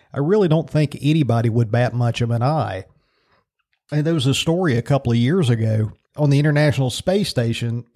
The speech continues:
During one of the walks, they had to clean off some of the, the windows to the station because algae was growing on the outside of the space station.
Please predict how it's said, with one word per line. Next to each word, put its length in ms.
During 260
one 160
of 60
the 60
walks, 480
they 120
had 160
to 60
clean 340
off 160
some 260
of 80
the, 300
the 220
windows 680
to 100
the 80
station 640
because 300
algae 480
was 200
growing 440
on 120
the 160
outside 560
of 80
the 60
space 420
station. 560